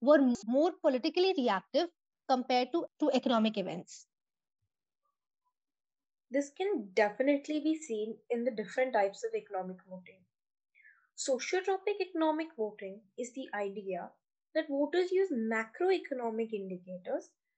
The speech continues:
Speaker 2: when economic voting takes place. In this theory, the most important thing is what is happening to the country as a whole and not what is happening to them personally.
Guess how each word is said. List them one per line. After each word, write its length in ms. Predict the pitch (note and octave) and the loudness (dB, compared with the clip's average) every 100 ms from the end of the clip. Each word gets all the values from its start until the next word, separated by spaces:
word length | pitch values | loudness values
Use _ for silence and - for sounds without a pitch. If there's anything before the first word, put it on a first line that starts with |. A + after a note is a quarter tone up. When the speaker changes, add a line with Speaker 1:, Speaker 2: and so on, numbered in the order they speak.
| - | -6
Speaker 2:
when 160 | E4+ | -2
economic 540 | F4+ E4+ D#4 D4 D#4+ D#4+ | -2 0 2 2 0 2
voting 380 | A#3 A3+ A3 A3 | 0 0 -4 -4
takes 300 | F3+ F3+ - | -8 -10 -14
place. 480 | G#3 F#3 - - - _ _ _ _ _ _ _ - | -10 -10 -12 -20 -20 _ _ _ _ _ _ _ -4
In 160 | E4+ | 2
this 180 | F#4 B4+ - | 4 4 4
theory, 440 | D4 G#3+ G3 A3+ - _ _ _ | 6 6 4 -2 -12 _ _ _
the 220 | D#4+ E4+ F4 | -2 0 4
most 280 | G4 G4 | 4 4
important 580 | G4 G4+ C4+ A#3 C4+ C#4 | 2 6 4 4 0 -2
thing 220 | B3 G3+ | -2 -2
is 220 | G3 G#3 - - | -4 -6 -10 2
what 180 | D#4+ | 4
is 140 | G#4 G4 | 4 2
happening 340 | A#3+ - D4+ | -2 0 -2
to 80 | E4 | -2
the 140 | E4 G4 | -6 -2
country 360 | A3+ G#3+ A3+ D#4+ | -2 -2 -4 -2
as 120 | E4 | -2
a 80 | F4+ - | -2 6
whole 360 | A#3+ G#3+ F3+ _ _ _ _ C4+ | 8 8 4 _ _ _ _ -4
and 120 | D4+ | 2
not 200 | F4 F#4+ | 4 6
what 180 | F4+ F#4 | 6 4
is 140 | F#4 | 4
happening 360 | D4+ C#4 C#4+ C#4+ | 2 2 0 0
to 120 | D4 | 2
them 180 | D#4 D#4 | 2 4
personally. 540 | A3+ G#3 - G#3 F#3 | 0 -2 -10 -14 -14